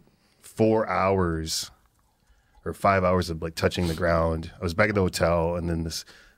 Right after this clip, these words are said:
Paul Bergeron, they used to work at Game Informer, we were at, like, the House of Blues, and, like, Everclear, that old band was playing, and it was just wild. Like, I don't know, it was just wild. I just had no idea.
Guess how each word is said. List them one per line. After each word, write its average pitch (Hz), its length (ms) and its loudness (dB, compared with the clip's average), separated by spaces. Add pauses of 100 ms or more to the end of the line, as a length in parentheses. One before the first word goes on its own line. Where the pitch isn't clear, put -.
(120)
Paul 98 160 4
Bergeron, 85 580 -2 (120)
they 87 60 -4
used 82 180 -4
to 82 60 -6
work 78 160 -8
at 76 80 -10
Game 78 180 -8
Informer, 78 440 -10 (580)
we 98 120 2
were 104 80 6
at, 98 80 0
like, 87 100 -2
the - 80 -6
House 90 300 0
of 82 80 -8
Blues, 95 640 2 (320)
and, 82 80 -8
like, 76 160 -10
Everclear, 90 720 0
that 82 180 -6 (100)
old 82 140 -2
band 82 180 -2
was 85 120 -4
playing, 87 420 0
and 80 80 -4
it - 40 -10
was 78 80 -10
just 82 140 -10
wild. 82 300 -6
Like, 104 140 0
I 131 40 6
don't 156 100 4
know, 127 80 4
it 104 40 -2
was 104 100 -4
just 120 160 -2
wild. 98 280 0
I 101 80 2
just 117 180 0
had 107 160 2
no 92 120 0
idea. 80 500 -6